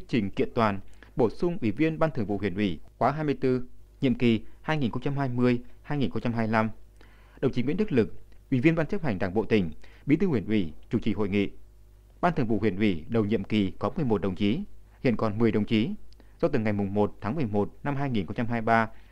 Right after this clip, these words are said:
đồng chí Hoàng Văn Đại, Ủy viên Ban Thường vụ huyện ủy, Trưởng ban dân vận, Chủ tịch Ủy ban Mặt trận Tổ quốc huyện đã được nghỉ công tác, chờ độ tuổi nghỉ hưu theo chế độ.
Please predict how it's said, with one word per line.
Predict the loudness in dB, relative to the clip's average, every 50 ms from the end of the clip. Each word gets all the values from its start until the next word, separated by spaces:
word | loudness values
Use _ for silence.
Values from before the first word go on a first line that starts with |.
| -20 -8 -2
đồng | -2 0
chí | 0 0
Hoàng | 0 2 0 0
Văn | 0 -2 0
Đại, | 2 2 2 2 0 -6 -14 -18 -20 -8 0
Ủy | 0 2
viên | 4 4 2
Ban | 2 2 2
Thường | 0 0 2
vụ | 2 0 2
huyện | 2 0 2
ủy, | 2 2 2 2 0 -4 -10 -16 -20 -20 -20 -2 0
Trưởng | 2 2
ban | 2 0 0
dân | -2 -4 0
vận, | 2 2 0 0 -4 -12 -20 -20 -20 -20 -8 0
Chủ | 2 4
tịch | 4 4 2
Ủy | 4 2 2
ban | 2 0 -2
Mặt | -2 -2
trận | 0 -2 0
Tổ | 0 0
quốc | -2 -2 -4 0
huyện | 2 2 2 2 0 -8 -12 -6 -6
đã | -2
được | -2 -2 -2 2
nghỉ | 2 2 2 2
công | 0 -2 -2
tác, | 0 -2 -2 -2 -2 -4 -10 -14 -16 -18 -2 2
chờ | 2 4
độ | 4 4 2 2 2
tuổi | 2 2 2 0 -4 -10 -4 0
nghỉ | 0 0 2
hưu | 2 2 2 2 2 0
theo | 0 0 0 0
chế | 0 -2 0
độ. | 2 2 2 2